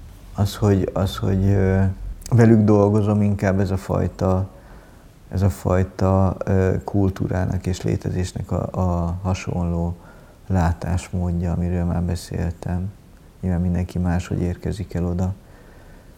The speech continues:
De hogy, hogy ez a közös, ami miatt aztán a, jól tudunk együtt dolgozni, és ami miatt például az ilyen zsidó témájú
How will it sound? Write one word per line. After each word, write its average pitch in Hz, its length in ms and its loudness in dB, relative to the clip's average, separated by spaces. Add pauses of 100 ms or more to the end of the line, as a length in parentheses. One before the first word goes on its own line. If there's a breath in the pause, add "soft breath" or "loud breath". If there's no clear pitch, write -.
(160)
De 95 200 2
hogy, 95 540 4
hogy 95 160 2
ez 101 120 2
a 95 120 2
közös, 92 540 -2 (100)
ami 104 220 4
miatt 98 380 2
aztán 95 460 -2
a, - 220 -4 (320)
jól 98 260 0
tudunk 87 300 -4
együtt 92 320 0
dolgozni, 104 720 2 (380 loud breath)
és - 200 -4
ami 95 160 4
miatt 90 260 2
például 85 540 0
az 87 80 -2
ilyen 87 240 0
zsidó 87 300 0
témájú 82 800 -2